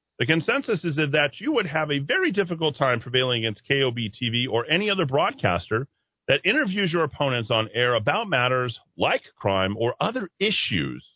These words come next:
right? Even though they're mayoral issues in this mayoral race, other issues affecting the residents of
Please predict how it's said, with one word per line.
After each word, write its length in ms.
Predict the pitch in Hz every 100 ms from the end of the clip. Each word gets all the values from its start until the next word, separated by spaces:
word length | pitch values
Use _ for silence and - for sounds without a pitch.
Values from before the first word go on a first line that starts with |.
| _ _ _
right? 160 | 87 98 _ _ _
Even 180 | 85 104
though 120 | 117
they're 120 | 127
mayoral 520 | 131 131 139 139 127 104
issues 380 | 90 - 87 87
in 120 | 85
this 200 | 90 -
mayoral 560 | 87 90 101 113 120 117
race, 340 | 123 85 73 - _ _ _ _ _
other 300 | 175 247 269 196
issues 500 | 196 160 139 110 107
affecting 540 | 127 - 160 - 156 143
the 100 | 127
residents 480 | 143 139 131 123
of 120 | 139